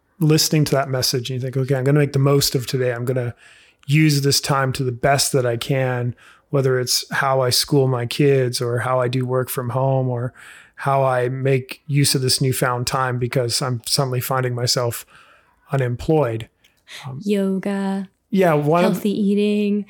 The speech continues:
Speaker 1: one
Speaker 2: fancy
Speaker 1: of the
Speaker 2: baking. <laughs>
Speaker 1: problems of all of that is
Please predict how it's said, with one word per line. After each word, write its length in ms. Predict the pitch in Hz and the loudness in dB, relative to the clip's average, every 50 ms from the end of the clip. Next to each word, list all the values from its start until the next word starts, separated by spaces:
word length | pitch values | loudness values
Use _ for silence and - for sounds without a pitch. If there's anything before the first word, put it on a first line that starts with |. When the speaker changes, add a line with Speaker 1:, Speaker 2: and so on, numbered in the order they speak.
| - | -4
Speaker 1:
one 220 | 170 165 180 202 220 | -2 0 2 4 4
Speaker 2:
fancy 280 | 226 220 - - 226 | 4 2 2 0 0
Speaker 1:
of 40 | 202 | 2
the 60 | 170 | 2
Speaker 2:
baking. 520 | 160 143 156 202 202 - 240 240 226 220 247 | 4 4 4 2 4 4 4 4 6 6 4
<laughs> 20 | |
Speaker 1:
problems 240 | 294 277 - - - - | 4 2 0 -2 -2 0
of 160 | 160 147 143 | 0 2 2
all 220 | 143 151 190 214 | 4 4 4 4
of 120 | 214 156 127 | 4 2 0
that 440 | 123 123 123 117 139 - - - _ _ _ _ - - - _ _ _ _ _ - | -2 -2 -2 -4 -4 -4 -4 -10 _ _ _ _ -20 -20 -20 _ _ _ _ _ -2
is 680 | - 151 151 151 147 143 143 135 131 - - - - _ | 2 4 4 6 6 4 4 4 2 2 0 -2 -6 _